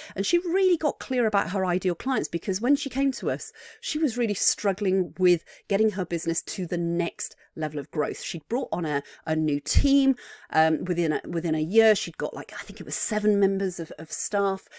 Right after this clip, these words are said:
Um, she was reasonably new to actually managing a team, and she was getting really sucked into the day-to-day grind of, of running a team, running a business. And she totally lost that strategic focus and direction for her business. And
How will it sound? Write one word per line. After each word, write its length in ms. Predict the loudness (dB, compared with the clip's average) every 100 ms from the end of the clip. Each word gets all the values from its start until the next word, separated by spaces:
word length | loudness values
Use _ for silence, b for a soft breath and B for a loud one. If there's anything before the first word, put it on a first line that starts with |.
| B B -2
Um, 220 | 0 0
she 160 | -2
was 120 | -4 -4
reasonably 680 | -2 0 0 -2 -4 -4
new 380 | -4 -4 -4 -4
to 280 | -4 -6 -6
actually 280 | -10 -8 -6
managing 460 | -6 -6 -6 -4
a 40 | -4
team, 240 | -4 -4
and 80 | -4
she 100 | -6
was 60 | -6
getting 240 | -2 0
really 220 | 0 0
sucked 480 | -2 -6 -8 -10 -2
into 320 | 2 2 2
the 120 | 0 -2 B B -2
day-to-day 680 | 2 2 0 2 4 4 2 B B -6
grind 460 | -2 2 4 2 0
of, 160 | -2 -4
of 160 | 0
running 260 | 2 4 4
a 60 | 2
team, 340 | -2 0 2
running 240 | 2 2
a 60 | 0
business. 420 | -2 -4 -4 -8
And 100 | -8
she 120 | -6 -6
totally 440 | -4 -6 0 0
lost 300 | 2 0 2
that 200 | 2 0 B B
strategic 560 | -8 -6 -2 0 0 -4
focus 420 | 0 0 0 -2
and 100 | -2
direction 540 | 2 2 2 0 -2 -2 B B
for 320 | -6 2 2
her 140 | 2 0
business. 440 | 2 0 -2 0
And 140 | -2